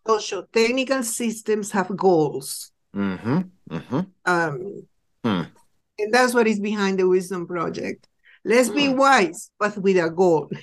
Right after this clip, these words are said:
Speaker 2: Right.
Speaker 1: <laughs> Let's
Speaker 2: Okay.
Speaker 1: cultivate wisdom, but with a goal.
Speaker 2: Lovely.
Speaker 1: And when I go to an organization, I
Speaker 2: Mm-hmm.
Speaker 1: don't, I don't go there to, um, teach them anything. They are busy,
Speaker 2: Mm-hmm.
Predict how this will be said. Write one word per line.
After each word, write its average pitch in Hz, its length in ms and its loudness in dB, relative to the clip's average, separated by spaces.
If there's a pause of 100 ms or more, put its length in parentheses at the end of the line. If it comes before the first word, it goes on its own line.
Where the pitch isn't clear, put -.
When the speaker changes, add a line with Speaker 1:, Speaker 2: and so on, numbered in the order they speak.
(500)
Speaker 2:
Right. 117 720 -2
Speaker 1:
<laughs> 453 60 -12
Let's 508 200 0
Speaker 2:
Okay. 208 120 0
Speaker 1:
cultivate 254 600 2
wisdom, 254 640 0
but 202 340 -2
with 226 280 6
a 180 140 2
goal. 165 500 4 (340)
Speaker 2:
Lovely. 208 260 0
Speaker 1:
And 214 140 2
when 220 140 0
I 226 140 2
go 277 220 0
to 277 140 -6
an 262 120 2
organization, 233 1040 -2 (520)
I 226 160 2
Speaker 2:
Mm-hmm. 339 40 0
Speaker 1:
don't, 277 320 0
I 196 100 0
don't 247 180 0
go 190 280 0
there 180 280 -2 (200)
to, 185 460 -2 (100)
um, 160 460 -6 (640)
teach 226 280 0
them 175 500 0
anything. 226 520 -2
They 170 100 -2
are 170 100 0
busy, 269 340 -2
Speaker 2:
Mm-hmm. 226 40 -2